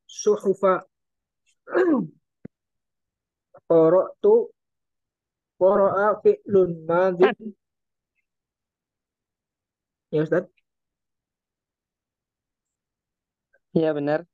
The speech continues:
Speaker 2: Fi'lu madin
Speaker 1: Qara'a
Speaker 2: mabniyun.
Speaker 1: fi'lun madin mabniyun. Wa ta'u dhamirun muttasilun. Mabniyun ala dhammi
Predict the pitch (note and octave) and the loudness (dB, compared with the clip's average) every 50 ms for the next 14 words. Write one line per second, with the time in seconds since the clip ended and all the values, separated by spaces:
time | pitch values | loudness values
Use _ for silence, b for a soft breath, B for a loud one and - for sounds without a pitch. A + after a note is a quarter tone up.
0 | _ _ _ _ _ _ _ _ - D#3 D#3+ D#3+ D#3+ D#3 D3 D3 D3 D3+ D3+ D#3 | _ _ _ _ _ _ _ _ -8 -8 -8 -6 -6 -6 -6 -4 -4 -2 -2 -2
1 | D3+ C#3 D3 D#3+ E3 D3+ D3+ D#3 D#3+ D#3 C#3+ D#3 F3+ G3 A3+ D3 C#3+ D3 D3 D3+ | -4 -4 -4 -2 0 0 0 0 0 -2 -2 -2 -2 -2 -2 -2 -6 -8 -8 -6
2 | D#3 D#3+ D#3+ D#3 D#3 F3 F#3 - F3+ F3+ G3 G3+ F#3 F3 - - G#3 - _ _ | -6 -6 -6 -4 -2 -2 -2 -2 -2 -6 -8 -8 -8 -10 -12 -16 -18 -20 _ _
3 | - F#3+ F#3+ F3 E3+ F3+ F#3+ G3+ G3 G3 F#3 F3 F3+ E3 D3+ - - _ _ _ | -4 -2 -2 -2 -2 0 0 2 2 0 0 0 -4 -6 -6 -8 -12 _ _ _
4 | _ _ _ _ _ _ _ _ _ _ _ _ _ _ _ _ _ _ _ _ | _ _ _ _ _ _ _ _ _ _ _ _ _ _ _ _ _ _ _ _
5 | _ _ - F3+ F3+ F3+ F3+ F3+ F3+ F#3+ G3+ F#3+ - - G3+ G3+ F#3 F3+ F3+ - | _ _ -4 -2 -2 -2 0 0 0 0 0 -2 -2 0 0 2 0 0 -2 0
6 | F#3 F3 F3 F3+ F#3 G3 G3+ G3+ G3 G3 F#3 G3+ A3 A3 G#3+ - - G3 _ _ | 2 2 2 2 0 -2 0 0 0 2 2 0 0 -2 -4 -8 -12 -20 _ _
7 | _ _ - F3+ F#3+ F#3+ - - F#3+ F3+ F#3 F#3+ F3+ F#3 F3+ E3 D#3+ D#3 - _ | _ _ -8 -4 -4 -4 -2 0 -2 0 0 0 0 2 2 0 -2 -4 -14 _
8 | _ _ _ _ _ _ _ _ _ _ _ _ _ _ _ - F3+ F#3 F3+ E3+ | _ _ _ _ _ _ _ _ _ _ _ _ _ _ _ -4 -4 -2 -2 -2
9 | E3 F#3 G3+ G3 F#3 F3+ E3 D#3 D3 - - _ _ _ _ _ _ - - E3 | -2 0 2 2 2 2 0 -2 -4 -6 -10 _ _ _ _ _ _ -8 -4 -2
10 | E3+ F3+ F#3 F#3 F#3 F3+ F3+ F3 E3+ E3+ F#3+ G3 F#3+ F3+ F#3 G3+ A3 G#3+ G3+ | 0 0 0 0 0 0 -2 -2 0 0 0 0 0 -2 0 0 0 0 -2